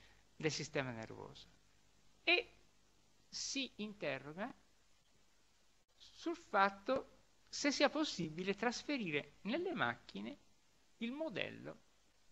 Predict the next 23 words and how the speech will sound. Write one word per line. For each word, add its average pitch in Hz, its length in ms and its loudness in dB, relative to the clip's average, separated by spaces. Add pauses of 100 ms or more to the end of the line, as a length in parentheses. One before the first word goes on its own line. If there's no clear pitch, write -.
(200)
del 160 200 -8
comportamento 247 920 -8
e 156 120 -6
dunque 277 300 -10
alla 135 120 -8
fine 185 240 -6
anche 165 220 -8
del 135 160 -12
pensiero 127 680 -12 (220)
umano. 113 440 -14 (1200)
Questa 349 280 -2
rimane 196 400 0
la 170 140 2
base 160 720 2 (800)
delle, 147 260 -8 (280)
della 143 200 -6
più 165 140 -12
importante 147 1040 -10 (2500)
rivoluzione 147 720 -8
tecnologica 139 760 -8
che 131 120 -10
c'è - 180 -10
stata 127 580 -6